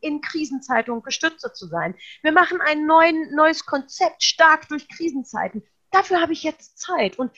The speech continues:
ihr müsst nur schauen, was beschäftigt mich, what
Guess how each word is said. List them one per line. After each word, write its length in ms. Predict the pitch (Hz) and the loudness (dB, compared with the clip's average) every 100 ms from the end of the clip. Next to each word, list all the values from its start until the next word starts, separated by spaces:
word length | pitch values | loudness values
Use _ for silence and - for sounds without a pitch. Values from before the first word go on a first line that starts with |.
| _ - | _ -4
ihr 100 | 294 | -2
müsst 300 | 302 - 294 | -2 -4 -4
nur 420 | 294 311 370 427 453 480 - - | -2 2 2 2 0 -4 -8 -6
schauen, 640 | - - 320 320 330 320 _ _ | -2 2 4 4 2 -4 _ _
was 340 | 202 330 349 - | 2 2 2 -4
beschäftigt 540 | 311 - 254 - 202 | -2 0 -2 -6 -12
mich, 120 | 185 | -8
what 260 | 202 262 | 2 2